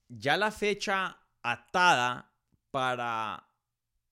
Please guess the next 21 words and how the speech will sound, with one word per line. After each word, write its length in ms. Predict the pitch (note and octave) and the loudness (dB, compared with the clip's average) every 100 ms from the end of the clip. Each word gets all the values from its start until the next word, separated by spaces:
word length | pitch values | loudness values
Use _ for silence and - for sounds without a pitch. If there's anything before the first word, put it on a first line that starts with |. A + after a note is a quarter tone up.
| _ _ _ _ _ _ _ _ _ _ _ _ _ _ _ _ _ _ - | _ _ _ _ _ _ _ _ _ _ _ _ _ _ _ _ _ _ -6
para, 800 | C3+ B2+ A#2+ A#2 A2 G#2+ G#2 G2 | -2 0 0 0 -2 -2 -6 -6
mm, 340 | F#2+ F#2 F2 - _ _ - - _ _ - | -8 -10 -12 -16 _ _ -20 -20 _ _ -8
Islam 380 | D3 C#3+ F3 | -6 -4 -4
Makhachev 540 | E3 C#3 F3 D#3+ D3 C3 | -4 -2 0 0 -2 -8
y 80 | A#2+ | -8
una 120 | C#3 | -6
defensa 340 | C#3 C3 B2+ C#3 | -8 -8 -8 -8
de 60 | |
título 520 | - C3 C3+ C3 B2+ | -8 -12 -8 -6 -6
de 120 | F#2 G#2 | -8 -10
las 160 | G2+ | -10
ciento 240 | - A2+ A2+ | -10 -12 -12
cincuenta 380 | B2 A#2+ G#2 | -12 -12 -12
y 40 | F#2 | -12
cinco 260 | A#2+ A2 | -12 -8
libras 420 | B2+ C3 A2+ G#2+ - _ _ _ | -4 -4 -4 -8 -18 _ _ _
ya 140 | A2 | -6
está 300 | C3+ - - | -6 -4 -8
puesta 420 | - E3+ E3+ E3 C3+ | -2 -2 -2 -4 -6
para 160 | G#2+ | -6
octubre 540 | F#2 - E3+ B2+ E2 | -8 -6 -4 -4 -8